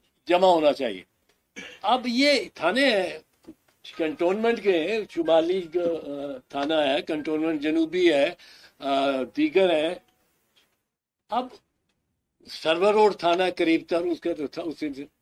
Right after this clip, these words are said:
कोई, मैं तो एक, एक सवाल पूछता रहूंगा। ये, ये आप देखेंगे, ये सवाल सारी inquiry को, पे मुहित हो, वो क्या है? कि "आईजी साहब, आप किधर थे, कहाँ थे,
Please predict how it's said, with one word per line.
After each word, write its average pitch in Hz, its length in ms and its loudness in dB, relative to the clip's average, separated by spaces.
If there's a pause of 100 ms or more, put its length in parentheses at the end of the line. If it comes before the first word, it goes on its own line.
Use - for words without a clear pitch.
(540)
कोई, 285 300 2
मैं 233 280 0
तो 277 120 -6
एक, 269 280 -6
एक 269 300 2
सवाल 220 280 0
पूछता 220 380 -8
रहूंगा। 160 300 -2
ये, 226 280 -2 (180)
ये 233 320 4 (460)
आप 233 200 2
देखेंगे, 233 480 0
ये 226 160 0
सवाल 208 540 0
सारी 285 440 0
inquiry 202 480 2
को, 180 260 -4
पे 151 220 -8
मुहित 127 400 -6
हो, - 100 -20 (500)
वो 339 100 -2
क्या 220 240 4
है? 165 200 2 (640)
कि - 60 -12 (160)
"आईजी 220 280 -2
साहब, 135 340 0 (580)
आप 196 260 2
किधर 143 260 -2 (120)
थे, 123 80 -8 (320)
कहाँ 185 360 2
थे, 127 120 -6